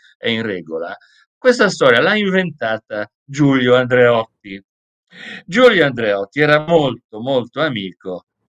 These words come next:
del vecchio Andrea Rizzoli, figlio di Angelo Rizzoli, fondatore della casa editrice Rizzoli, che adesso invece è della Mondadori. Allora, il vecchio Angelo Rizzoli e poi suo figlio Andrea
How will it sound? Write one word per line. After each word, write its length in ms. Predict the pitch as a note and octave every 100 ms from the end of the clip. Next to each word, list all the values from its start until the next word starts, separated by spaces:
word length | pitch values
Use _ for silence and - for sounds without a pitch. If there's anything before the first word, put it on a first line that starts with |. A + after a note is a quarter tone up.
| _ _
del 280 | B2+ C#3+ A2+
vecchio 440 | G#2 A2 - A2+
Andrea 580 | A2 G#2+ G#2 G#2 G2 G2
Rizzoli, 800 | G2+ - - A2+ F2 F2 E2+ F2 D2+ - _ _ _ _
figlio 600 | - B2 A#2 G#2+ G#2 G#2
di 220 | G2+ A2
Angelo 720 | C#3+ C#3 B2 A2+ G2+ _ D#2+
Rizzoli, 880 | D#2+ A2 _ - A#2 F#2 E2+ G2+ D3+ D3+ _ _ _ _
fondatore 920 | C#3 C3+ C3 C3+ C3 G#2 F2+ G2+ A#2
della 260 | G2+ F2+ F#2
casa 460 | - A2 G2 G2+
editrice 600 | F#2+ F#2 F2 G#2 F#2+ G2
Rizzoli, 580 | A2+ D#3+ - F2 F2+ A#2+
che 220 | B2 -
adesso 440 | C3+ G#2 A2 - G#2+
invece 440 | G#2+ F2+ F2+ F#2+
è 20 |
della 240 | E2+ E2 D#2
Mondadori. 680 | D2 D#2 D2+ D2 D2+ - E3+
Allora, 300 | G#3 D3 F#2 _ - - - -
il 180 | G#3 F3 E3+
vecchio 760 | G#3 G#3+ - D#3+ C3 - _ _
Angelo 640 | D#3+ E3 D#3+ B2 B2 A2+
Rizzoli 640 | A2 A2 - C3+ B2+ G#2+ F#2
e 60 |
poi 240 | F2 C3 B2
suo 200 | - F#2+
figlio 460 | - A#2 G#2 F2
Andrea 680 | F2 F2 F2+ D2+ D2 F#2+